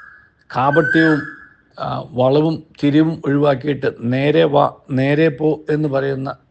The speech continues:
ആ അവസ്ഥയിലേക്ക് കുട്ടികൾക്ക്, ആ, ആ, ഒരു വലിയ പ്രചോദനം കിട്ടുമാറ്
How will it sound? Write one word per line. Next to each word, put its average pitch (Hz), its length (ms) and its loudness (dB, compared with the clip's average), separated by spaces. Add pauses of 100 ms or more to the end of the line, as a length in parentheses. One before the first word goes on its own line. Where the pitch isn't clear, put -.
(120)
ആ 151 160 -2
അവസ്ഥയിലേക്ക് 139 720 -6 (640)
കുട്ടികൾക്ക്, 143 560 -2 (640)
ആ, - 60 -8 (460)
ആ, - 200 -12 (680)
ഒരു 147 300 -4
വലിയ 143 500 0 (320)
പ്രചോദനം 180 540 4
കിട്ടുമാറ് 143 520 -4